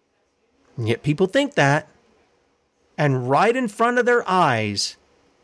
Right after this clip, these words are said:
is the judgment of God, and many of them don't even see it.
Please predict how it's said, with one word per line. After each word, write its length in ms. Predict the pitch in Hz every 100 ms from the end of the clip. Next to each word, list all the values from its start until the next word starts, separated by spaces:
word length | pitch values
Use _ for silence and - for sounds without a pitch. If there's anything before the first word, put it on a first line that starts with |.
| _ -
is 160 | 156 120
the 120 | 131
judgment 680 | 110 131 160 127 113 104 -
of 200 | 120 107
God, 520 | 147 139 101 104 104 _ _ _ -
and 240 | 147 127
many 240 | 139 156 131
of 100 | 113
them 260 | 113 101 - _ _ - 123
don't 400 | 156 151 151 - _ _ _ -
even 480 | 143 123 120 110 110 _
see 260 | - - -
it. 280 | - -